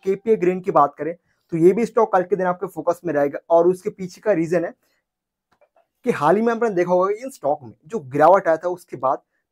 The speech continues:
पिछले हफ्ते स्टॉक ने एक बहुत अच्छी रिकवरी दिखाई थी, जो, जो कि लगभग बारह से लेके पन्द्रह परसेंट के आसपास। और उसके पीछे का रीजन भी था कि पिछले हफ्ते जो तीन दिन हमें छुट्टी देखने को मिला था, फ्राइडे, सैटरडे और संडे, उसके बीच में कंपनी को तीन बड़े-बड़े कॉन्ट्रैक्ट मिला था, तीन बड़े-बड़े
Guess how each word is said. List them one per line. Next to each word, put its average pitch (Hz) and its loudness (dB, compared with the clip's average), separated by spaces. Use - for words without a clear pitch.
पिछले 233 -6
हफ्ते - -12
स्टॉक - -6
ने 220 -2
एक 139 -8
बहुत 202 0
अच्छी 202 -2
रिकवरी 175 2
दिखाई 151 -6
थी, - -12
जो, 175 0
जो 165 -4
कि - -2
लगभग 202 4
बारह 143 4
से 175 -6
लेके 165 -6
पन्द्रह 151 -2
परसेंट - -10
के 127 -8
आसपास। - -16
और 185 0
उसके 202 -8
पीछे 226 -12
का 247 -2
रीजन 202 4
भी 190 0
था 185 -6
कि 269 -10
पिछले 254 -6
हफ्ते 214 -4
जो 226 -6
तीन 226 -6
दिन 247 -6
हमें 226 -4
छुट्टी 220 -12
देखने 143 -2
को 160 -6
मिला 113 -10
था, - -20
फ्राइडे, 156 0
सैटरडे 151 -6
और 160 -6
संडे, 123 -16
उसके 175 -8
बीच 170 -4
में 196 -6
कंपनी 185 -10
को 214 -2
तीन 214 -6
बड़े-बड़े 170 2
कॉन्ट्रैक्ट 143 -6
मिला 131 -8
था, 139 -10
तीन 175 -14
बड़े-बड़े 151 -6